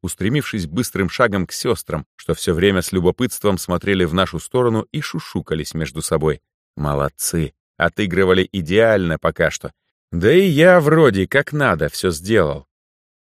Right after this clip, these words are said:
Быстро обменявшись фразами с пояснением и описанием предложения графини, я повел сестер к ожидающей нас парочке.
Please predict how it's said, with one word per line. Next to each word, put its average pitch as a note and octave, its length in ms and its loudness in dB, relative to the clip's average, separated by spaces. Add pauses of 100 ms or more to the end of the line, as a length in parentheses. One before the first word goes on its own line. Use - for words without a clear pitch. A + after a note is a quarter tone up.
(200)
Быстро B2 500 -2
обменявшись G2 800 0
фразами D#3 500 2
с - 100 -6
пояснением C3 720 2
и - 180 0
описанием A#2 640 2
предложения G#2 680 2
графини, C#3+ 600 0 (320)
я D#3+ 260 4
повел D#3 400 4
сестер D3+ 520 0
к - 100 -14
ожидающей A2+ 680 2
нас G#2+ 280 0
парочке. D#2+ 720 -2